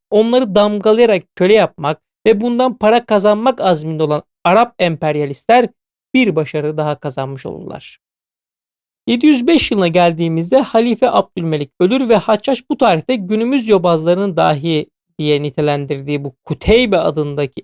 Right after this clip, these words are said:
emperyalist zorbayı Horasan'a vali olarak atar. Türk tarihinin en kanlı dönemi daha yeni başlamaktadır. Bu kısmı bir sonraki videomuzda anlatarak konuyu detaylandırmak istiyorum arkadaşlar. Çok da uzatmak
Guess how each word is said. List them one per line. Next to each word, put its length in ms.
emperyalist 760
zorbayı 640
Horasan'a 600
vali 420
olarak 440
atar. 420
Türk 280
tarihinin 460
en 240
kanlı 400
dönemi 420
daha 200
yeni 300
başlamaktadır. 840
Bu 140
kısmı 520
bir 120
sonraki 420
videomuzda 500
anlatarak 500
konuyu 260
detaylandırmak 680
istiyorum 300
arkadaşlar. 360
Çok 260
da 40
uzatmak 400